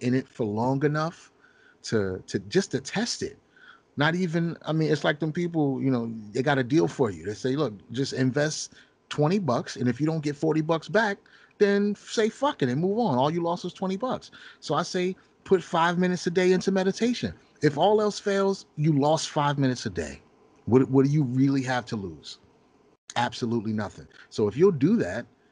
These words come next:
I, I, I firmly, firmly believe that you'll get enough results to pull you in deeper. The same way as if you went on your phone and you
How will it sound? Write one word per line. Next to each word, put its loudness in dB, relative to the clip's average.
I, -4
I, 0
I -8
firmly, -2
firmly 0
believe -4
that -6
you'll 2
get 0
enough 0
results -2
to 0
pull 0
you 0
in 0
deeper. -10
The -6
same -2
way -2
as -4
if -2
you 0
went 0
on 0
your 2
phone -2
and -4
you 4